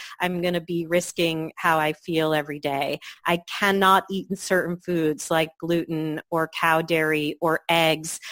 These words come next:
I know what the symptoms are. And what are the negative mediators? Where does stress fit into my life? So mediators are where you start to take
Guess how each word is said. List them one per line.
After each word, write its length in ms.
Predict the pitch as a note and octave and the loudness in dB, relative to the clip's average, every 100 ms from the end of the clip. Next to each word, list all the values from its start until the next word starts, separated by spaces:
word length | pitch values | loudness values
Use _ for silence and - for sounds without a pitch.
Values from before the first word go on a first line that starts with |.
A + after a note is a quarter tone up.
| - | -6
I 100 | E3 | -4
know 360 | E3+ E3+ F3 F3+ | -2 2 6 6
what 280 | F3+ E3+ F3 | 4 2 0
the 80 | |
symptoms 580 | - E3+ D#3+ - D#3 D#3 | -2 -2 -4 -6 -6 -4
are. 400 | D3 D3+ C#3+ D#3+ - | 0 2 2 -2 -2
And 220 | F#3+ F#3+ | -2 0
what 200 | F#3+ G#3+ | 4 4
are 120 | C4 | 4
the 120 | C4+ | 2
negative 480 | C#4+ E4 D#4+ G3+ D#3+ | 4 2 4 0 0
mediators? 720 | E3+ D#3 D#3 D3 D3 A#2+ B2+ - | -4 -6 -4 -4 -4 -8 -10 -4
Where 160 | E3 D#3+ | -2 0
does 140 | F#3+ | -2
stress 600 | - - A3+ A#3 A#3 - | -4 -2 2 4 2 -6
fit 180 | - F3+ | -4 -2
into 300 | E3 E3+ F3 | -2 -6 -2
my 200 | D#3 D3+ | 0 2
life? 320 | D3+ D#3 C#3+ | 2 0 -2
So 280 | - G#3+ G3 - - - G#3 | -2 0 0 -2 -14 -10 -2
mediators 680 | A#3 D#4 E4+ D#4 C4 A3+ - | 2 4 4 4 2 -4 2
are 140 | F#3+ | 2
where 200 | F3+ F3 | 4 4
you 520 | E3+ D#3+ D#3 F3 A3+ D#4 | 2 -2 -4 0 2 2
start 480 | - - D#4 D4+ - | -2 4 4 4 -2
to 100 | A3+ | -8
take 340 | - G3+ G3 | 2 0 0